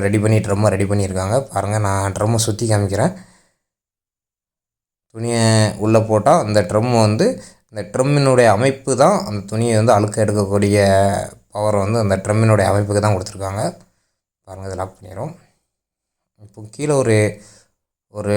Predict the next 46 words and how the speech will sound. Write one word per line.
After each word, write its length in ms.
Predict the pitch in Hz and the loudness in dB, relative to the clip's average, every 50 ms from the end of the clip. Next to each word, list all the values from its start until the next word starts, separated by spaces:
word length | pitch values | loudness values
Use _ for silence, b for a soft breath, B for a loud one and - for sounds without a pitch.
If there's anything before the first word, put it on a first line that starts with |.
| 104 98 90 | 0 2 2
டப்பா 260 | 98 98 92 104 113 110 107 107 | 0 0 0 2 2 2 4 4
மாதிரி, 140 | 104 104 104 104 107 | 2 2 2 4 4
மூடி 160 | 110 107 107 104 | 4 4 4 4
மாதிரி 140 | 110 110 98 | 4 4 2
இருக்கலாம், 260 | 90 90 95 95 95 | 2 0 2 2 4
அதை 100 | 98 104 101 104 | 4 4 4 4
ஓப்பன் 260 | 107 107 - 107 101 | 2 0 -2 -4 -4
பண்றேன். 240 | 95 95 95 101 101 | -2 -2 -2 -2 -2
அது 140 | 98 98 101 | -2 0 0
எதுக்கு 200 | 113 120 110 - 104 | -2 -2 0 -2 -2
அப்படின்னு 260 | 98 98 98 104 104 - | -2 -2 -4 -4 -4 -4
காமிக்கிறேன். 420 | 101 98 101 98 95 95 104 113 110 101 | -6 -6 -6 -6 -6 -6 -6 -4 -4 -4
பாருங்க, 200 | 92 - 98 101 | -4 -6 -6 -8
இதை 100 | 101 95 98 104 | -6 -6 -4 -4
ஓப்பன் 240 | 104 107 107 104 95 | -4 -4 -4 -4 -4
பண்ணப்போ, 320 | 92 95 90 - - - 135 151 120 | -4 -6 -8 -10 -12 -12 -12 -10 -8
அதை 100 | 104 101 98 98 | -8 -8 -8 -8
ஓப்பன் 220 | 98 - 107 104 | -8 -8 -8 -8
பண்ணியாச்சு. 400 | 98 95 95 92 90 87 107 151 226 196 180 b b b b b b b b _ _ _ 104 98 98 | -6 -6 -8 -8 -8 -4 -4 -4 -4 -4 -8 b b b b b b b b _ _ _ -14 -6 -2
பாருங்க, 260 | 104 110 107 107 120 123 113 | -2 0 0 2 2 2 4
இதுல 140 | 104 101 98 95 | 4 4 2 2
ஒரு 120 | 95 95 95 95 95 95 95 92 - - - _ _ _ _ 107 98 101 | 2 2 2 2 2 2 0 -2 -4 -10 -20 _ _ _ _ -12 -8 -6
ரெண்டு 220 | 110 120 120 120 | -6 -2 0 0
எண்ணம், 220 | 113 117 127 123 110 | 2 2 2 0 0
முக்கியமான 440 | 98 90 107 104 104 104 107 113 110 101 | -2 0 0 0 2 2 2 4 4 4
ஒரு 120 | 95 90 90 92 92 | 2 2 0 -2 -2
ரெண்டு 160 | 92 98 95 98 | -2 -2 -2 0
எண்ணம் 180 | 98 104 98 90 | 0 -2 -2 -4
இருக்கும். 280 | 87 92 98 113 - - - _ _ _ _ _ _ _ _ _ _ _ _ _ _ _ _ _ _ | -4 -6 -6 -6 -6 -6 -12 _ _ _ _ _ _ _ _ _ _ _ _ _ _ _ _ _ _
பாருங்க, 200 | 92 92 98 110 110 101 | -12 -8 -4 0 0 2
ஒரு 80 | 95 95 110 | 2 2 2
மூடி 160 | 117 120 113 110 | 2 2 4 4
மாதிரி 160 | 110 110 107 104 | 4 4 4 2
ஒண்ணு 140 | 98 95 90 90 | 2 2 0 -2
இருக்கும். 220 | 87 - 131 113 | -2 -4 -4 -4
அது 80 | 92 90 92 | -4 -4 -2
மாதிரி 180 | 101 107 110 104 95 | -2 0 0 2 2
மேல 160 | 95 101 101 101 | 2 2 4 2
இருந்து 180 | 101 101 101 95 | 4 2 0 0
ஒரு 60 | 98 - | 0 -2
குச்சி 200 | 104 101 - 104 | -4 -2 -4 -4
மாதிரி, 160 | 95 107 113 107 101 | -2 0 0 0 0
ஒரு 100 | 95 98 - - 107 | -2 -4 -6 -4 -2
இழுக்கிற 280 | 117 117 110 120 120 117 113 107 | 0 0 2 4 4 4 4 2
ஒரு 80 | 104 - | 2 0
குச்சி 200 | 110 104 - | -2 -4 -2